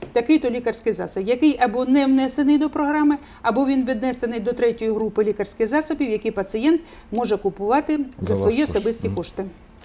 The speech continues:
Speaker 2: Скажіть, будь ласка, ще було побоювання на початку цього проєкту, що, а, власне, аптеки, так, мережа, а, буде протидіяти, ну, якось, бо це в-,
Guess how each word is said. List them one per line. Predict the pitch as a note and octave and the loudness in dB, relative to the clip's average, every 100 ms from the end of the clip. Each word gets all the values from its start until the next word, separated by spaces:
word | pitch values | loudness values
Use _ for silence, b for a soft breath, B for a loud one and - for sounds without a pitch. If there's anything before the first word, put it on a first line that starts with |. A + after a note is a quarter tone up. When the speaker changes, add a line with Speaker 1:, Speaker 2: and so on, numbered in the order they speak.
| B B B B | B B B B
Speaker 2:
Скажіть, | - B2 A#2 | -4 0 2
будь | A#2 | 4
ласка, | B2+ A#2+ - | 2 2 -2
ще | - | -2
було | A#2 A#2 | 0 0
побоювання | - G#2 B2 B2+ A2 G#2 | 0 0 2 4 2 2
на | G#2 G#2 | 0 0
початку | G2 - G2+ G2+ | -2 0 -2 -2
цього | - G#2+ | 0 0
проєкту, | - A#2+ B2 A2 | 4 2 2 -4
що, | - - A2 A2 G#2+ G2+ D#2 - | -6 -4 0 2 4 2 0 -4
а, | G2+ G#2 F#2+ F#2 F2 E2 | -2 -2 -2 -6 -8 -4
власне, | G2 G2+ - G2+ | 0 0 0 -4
аптеки, | F#2+ - C3 C3 E2+ | -2 0 0 0 -2
так, | A2 - | -2 -2
мережа, | G2 F#2 F#2+ F2+ E2+ B B B - | -2 0 2 0 -2 B B B -6
а, | F2+ | -4
буде | F2 F#2+ G2 | -2 0 -2
протидіяти, | - A2 G#2+ - G2 F#2 F2+ B2 A#2+ - F2+ F2 | 2 4 4 2 0 0 0 2 2 0 -2 -2
ну, | F#2 | -2
якось, | F2+ F2+ F2 E2+ - | 0 0 0 -6 -4
бо | F#2 F#2 | -2 -2
це | - | 2
в-, | G#2+ | 0